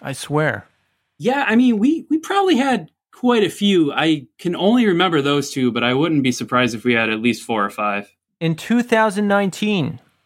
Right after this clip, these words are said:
Speaker 1: you were part of the All Else Failed European tour.
Speaker 2: I was. That was the best time I've ever had on tour.
Speaker 1: So how do you get contacted to go on the tour? How, how does the conversation go down, and how'd you feel?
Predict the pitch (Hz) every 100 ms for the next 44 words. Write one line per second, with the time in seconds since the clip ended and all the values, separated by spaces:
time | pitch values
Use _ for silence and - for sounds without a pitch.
0 | _ _ _ 151 175 190 185 190 190 185
1 | 165 143 156 156 147 135 _ - 175 185
2 | 180 170 - - 175 160 123 - _ _
3 | _ 151 160 165 160 170 160 143 165 151
4 | 110 - _ _ _ _ _ _ _ _
5 | _ 107 110 127 135 110 110 120 131 139
6 | 131 127 - - 117 123 117 127 131 -
7 | - 127 123 120 117 _ - 117 120 120
8 | 120 117 113 110 104 113 104 - _ _
9 | _ _ _ _ _ _ _ _ - 170
10 | 151 180 196 214 208 190 185 - 175 170
11 | 156 143 131 - 120 - - 160 175 180
12 | 170 160 - 208 151 113 135 180 160 185
13 | 196 175 - 190 170 160 190 185 151 127
14 | 127 127 120 123 151 180 170 - 185 156